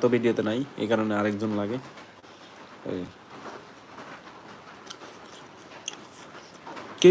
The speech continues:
তুমি? একটা প্রেম করাই দেন।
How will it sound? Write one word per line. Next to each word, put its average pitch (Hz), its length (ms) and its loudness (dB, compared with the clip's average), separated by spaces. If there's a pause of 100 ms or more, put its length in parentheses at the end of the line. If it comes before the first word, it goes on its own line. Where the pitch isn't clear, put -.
(100)
তুমি? 131 300 8 (4000)
একটা - 200 0 (120)
প্রেম 117 200 4 (140)
করাই 101 240 2
দেন। - 100 -6